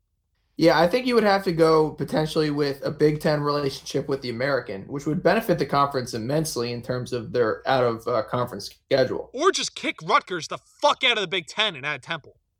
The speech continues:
Speaker 1: <laughs>
Speaker 2: I would fucking love that, man.
Speaker 1: Do you think they would ever do that? They would add a second Pennsylvania? I guess they had Michigan, Michigan State.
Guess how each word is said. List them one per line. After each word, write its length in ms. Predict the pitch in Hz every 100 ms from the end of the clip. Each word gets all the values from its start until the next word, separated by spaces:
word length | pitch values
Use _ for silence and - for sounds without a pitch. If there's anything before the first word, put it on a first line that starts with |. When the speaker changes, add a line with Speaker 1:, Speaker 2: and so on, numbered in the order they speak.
| _ -
Speaker 1:
<laughs> 20 | - - - - - _ _ _ - - - _ _ _ _ _ _
Speaker 2:
I 60 | 294
would 100 | 320
fucking 320 | - 269 196
love 280 | 165 202 220
that, 220 | 151 -
man. 240 | 117 123 120 _ _ _ _ _ -
Speaker 1:
Do 240 | - - -
you 140 | 185 143 170
think 140 | 247
they 100 | 262
would 100 | 254
ever 160 | 240 240
do 140 | 180
that? 200 | 202 226
They 100 | 165
would 100 | 151
add 180 | 151 143
a 140 | 139
second 500 | - 156 151 160 156 165
Pennsylvania? 520 | 156 156 139 147 151
I 100 | 156
guess 160 | 214 254
they 80 | 220
had 100 | 190
Michigan, 320 | 190 - 170
Michigan 280 | 170 - 135
State. 440 | - 165 143 -